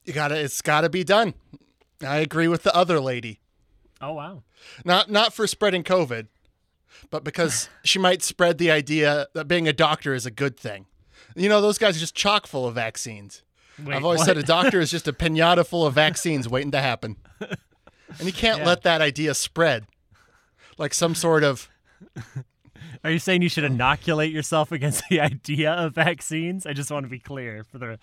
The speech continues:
Speaker 2: for my notes. I mean, evidence.
Speaker 1: Well, you don't want one thing spreading to another thing. Again,
Speaker 2: Okay.
Speaker 1: I have no, I have no idea what the model for that might look like, but you can't allow that to happen, and thus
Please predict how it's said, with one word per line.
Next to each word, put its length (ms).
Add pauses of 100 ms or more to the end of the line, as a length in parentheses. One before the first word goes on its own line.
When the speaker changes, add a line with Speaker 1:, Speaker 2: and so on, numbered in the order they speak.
(300)
Speaker 2:
for 140
my 200
notes. 520 (120)
I 140
mean, 200
evidence. 260
Speaker 1:
Well, 120
you 80
don't 200
want 280
one 220
thing 280
spreading 600 (100)
to 140
another 380
thing. 460 (720)
Again, 240
Speaker 2:
Okay. 80
Speaker 1:
I 20
have 120
no, 260
I 140
have 120
no 320
idea 360
what 160
the 80
model 280
for 140
that 180
might 160
look 220
like, 260 (480)
but 300
you 100
can't 320
allow 280
that 180
to 80
happen, 340
and 140
thus 300